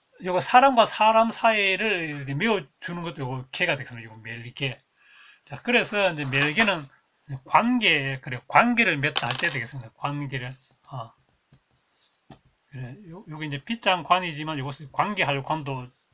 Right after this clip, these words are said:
음, 되니까, 그래, 관계를 맺다 할 때. 그래, 가 또 들어가는 말은 이제 계장님, 뭐, 부장님 할 때 계장님. 그 다음에 또 이제 계수에도 들어간다 합니다. 수학에. 지금 학생들은 수학 잘할 테니까 만약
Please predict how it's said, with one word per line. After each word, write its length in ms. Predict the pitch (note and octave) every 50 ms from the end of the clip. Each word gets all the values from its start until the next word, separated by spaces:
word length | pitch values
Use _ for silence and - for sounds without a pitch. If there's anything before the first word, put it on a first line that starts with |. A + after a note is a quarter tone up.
| -
음, 220 | E3 B2+ A#2 A#2 -
되니까, 320 | - D3 D3 C#3+ C#3 C3+ D3
그래, 140 | C#3 B2 - -
관계를 580 | - C3+ C#3 D3+ D#3+ D3+ C3+ C3 A#2+ B2+ C#3 C#3
맺다 280 | B2+ B2 B2+ - -
할 140 | A#2+ A#2+ -
때. 160 | - B2 A2+ - - - - - - - - - _
그래, 400 | - - G3+ F#3 E3+ E3 D#3+ C#3+ - - - - - _
가 200 | - F3+ F#3 F#3
또 160 | - F3 C3+
들어가는 580 | - D#3 C#3+ D#3+ - E3+ F3+ G3 G3 G3 F#3+ F3
말은 380 | E3 D#3+ D#3 D3+ D3 C#3+ C#3+
이제 320 | C3+ C3 D3 C#3 C3+ C3+ - -
계장님, 580 | - F#3+ G#3 F#3 F3 D#3 D3 C3+ B2+ A#2+ A2 - _ _ _ -
뭐, 160 | C3 A#2 -
부장님 800 | - - F#3+ F3+ F3 D#3+ D3+ D3 C#3+ C#3 C3+ A#2+ C3 D#3 C3+ B2
할 200 | B2 - C#3 C3+ -
때 160 | D#3 C#3+ C3+ -
계장님. 600 | - E3+ E3 E3 D3 C3+ B2+ B2+ B2+ B2+ A#2 A2+ - _ _ - - - - - _ _ _ _ _ _
그 120 | - - -
다음에 280 | A3 G#3+ G#3 F#3+ - -
또 220 | - A3+ G3 F#3 F3
이제 180 | E3 C#3+ D#3 D3+ C#3+ C3+ C3 - _ _ _ -
계수에도 600 | - D3 F3 A#3 A#3+ - - C#4+ C4 B3 F3+ D#3
들어간다 280 | C#3 C#3+ C3 C#3 C3+ C3+
합니다. 220 | C#3 C3 B2 B2+
수학에. 580 | A#2+ - - - - F#3+ E3 D#3+ C#3+ C3+ B2+ C3 - - - - - - - - _
지금 220 | - - F#3+ F#3+ F#3
학생들은 500 | D3+ - A3 - A#3+ G#3+ F#3+ F3 E3 D#3
수학 300 | C#3 - A3 G#3 - -
잘할 240 | D#3 D3 E3 F3
테니까 260 | F3 - D#3 C#3+ C#3 C3+
만약 240 | C#3 C#3 C#3 D3